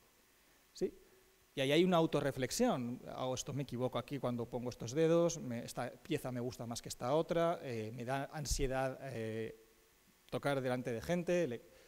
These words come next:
hay, hay proceso de autorreflexión. Y luego tenemos el yo personal,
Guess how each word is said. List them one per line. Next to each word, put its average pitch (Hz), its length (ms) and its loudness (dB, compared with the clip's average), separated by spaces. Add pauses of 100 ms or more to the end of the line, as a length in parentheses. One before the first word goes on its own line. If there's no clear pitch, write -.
hay, 156 180 0
hay 185 120 0
proceso 165 360 0
de 156 60 4
autorreflexión. 120 640 -6 (1200)
Y - 60 2
luego 247 200 10
tenemos 254 320 4
el 196 120 4
yo 170 120 6
personal, - 420 4